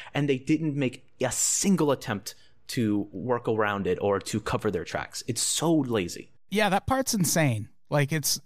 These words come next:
Speaker 2: "Oh yeah, we got a safe word." Well, so the fu-, who's even fil-, who's gonna save you? The person filming you? He's not a cop. He's a production guy who works for A and E.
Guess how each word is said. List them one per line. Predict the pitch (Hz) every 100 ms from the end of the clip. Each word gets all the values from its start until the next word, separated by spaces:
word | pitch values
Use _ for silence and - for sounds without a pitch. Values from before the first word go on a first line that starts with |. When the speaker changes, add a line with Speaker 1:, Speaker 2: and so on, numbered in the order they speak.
| 143 - 139
Speaker 2:
"Oh | 202
yeah, | 170 165
we | 139
got | 151 147
a |
safe | - 127 135 -
word." | 110 117 -
Well, | 240
so | - 269
the | 277
fu-, | - - -
who's | 220 285 269
even | 262 247
fil-, | 156 - - - 185 165 170
who's | 175 240 -
gonna | 262
save | 262 - 247 240
you? | 135
The | 113 - - - -
person | 139 - 131
filming | - 110 139 214 233
you? | 294 294 - - - - - -
He's | 220
not | 220 127
a |
cop. | - 123 131 196 - - -
He's | 220
a | 220 - -
production | - 123 190 - 151
guy | 135 123 113
who | 131
works | 160 -
for | -
A | - 165
and | 160
E. | 151 190 -